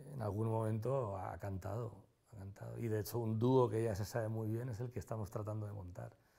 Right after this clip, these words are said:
que es el, eh, La Chidarem La Mano. Que tantas veces, eh, su padre, uno de los, de los grandes roles de,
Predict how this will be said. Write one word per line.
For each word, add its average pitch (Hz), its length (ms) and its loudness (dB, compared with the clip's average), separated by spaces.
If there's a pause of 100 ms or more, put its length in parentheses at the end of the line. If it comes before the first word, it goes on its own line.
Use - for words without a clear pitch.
(420)
que - 100 -6
es - 160 -6
el, 101 160 -4
eh, 107 300 -8
La 107 160 -6
Chidarem 107 460 -2
La 101 100 -4
Mano. 113 380 -4 (1000)
Que 110 80 -2
tantas 107 480 2
veces, 110 540 0
eh, 110 160 -6
su - 160 -4
padre, 110 280 4
uno 123 220 4
de 123 60 2
los, 113 200 -2
de 117 60 -4
los 107 160 0
grandes 131 300 4
roles 120 360 0
de, 117 240 -4